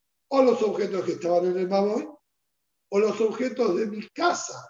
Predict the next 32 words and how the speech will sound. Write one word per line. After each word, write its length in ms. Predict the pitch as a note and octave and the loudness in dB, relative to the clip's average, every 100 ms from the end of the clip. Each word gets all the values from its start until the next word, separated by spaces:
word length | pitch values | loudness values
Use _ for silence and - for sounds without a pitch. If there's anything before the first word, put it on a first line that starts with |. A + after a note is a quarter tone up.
| - | -14
que 80 | |
saqué 380 | F3 G3 F3+ A3+ | -10 -10 -8 -6
al 180 | G#3 G#3 | -6 -4
patio 380 | A#3+ B3 C4+ A#3 | -2 -2 -2 -4
y 20 | |
luego 340 | A3 A#3 A#3 | 0 0 2
al 120 | A3+ A3 | -2 -2
Maboy. 440 | A#3 D#4+ F4 - - _ _ _ _ | -2 -2 -4 -10 -18 _ _ _ _
Ahora, 180 | - G#3 | -2 0
el 320 | - G3+ A3 | 2 2 2
único 640 | G#3+ D#4 F#4 F4+ - C4+ - | 4 4 6 4 4 -2 -4
que 220 | - A#3 | 2 2
habita 640 | A3 F#3+ A#3+ C#4+ - G3 | 4 2 2 0 0 -2
este 200 | F#3 - | -2 -4
lugar 460 | F#3 F#3+ G#3 G3+ A#3+ - _ _ _ _ _ | -4 -2 0 -2 -2 -10 _ _ _ _ _
soy 400 | - A3+ A#3+ A#3 | -12 0 2 2
yo. 480 | - C4 A#3+ - - - _ _ _ _ _ | 0 0 0 -6 -16 -20 _ _ _ _ _
Es 160 | F3+ F#3 | 2 4
la 200 | G#3+ A3 | 4 2
única 480 | C4 A#3+ A#3 A3+ | 2 0 -2 -4
casa 300 | A3 A#3+ - | -2 -2 -2
y 40 | A3 | -4
vivienda 460 | A3 A3+ A#3 A3+ | -4 -4 -6 -6
que 120 | - C4 | -4 -4
hay. 200 | - - - _ _ _ _ | -4 -8 -18 _ _ _ _
Mi 160 | F3 F3+ | -10 -4
casa 400 | A3+ A3 G3 F3 | -2 -2 -4 -2
con 180 | F3+ | -4
mi 140 | G3+ A#3 | -2 -2
patio, 720 | F4 F4+ F4+ D4+ E3 - - - _ _ | 2 2 2 0 -2 -6 -16 -20 _ _
que 220 | A3+ B3+ | 2 4
entro, 640 | C4+ A#3+ B3 B3+ B3 - | 4 0 2 2 2 -8